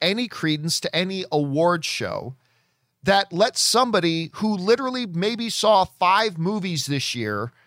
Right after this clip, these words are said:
vote on movie awards.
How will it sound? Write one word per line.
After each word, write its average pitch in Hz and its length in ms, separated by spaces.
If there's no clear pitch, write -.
vote 190 420
on 165 520
movie 160 400
awards. - 640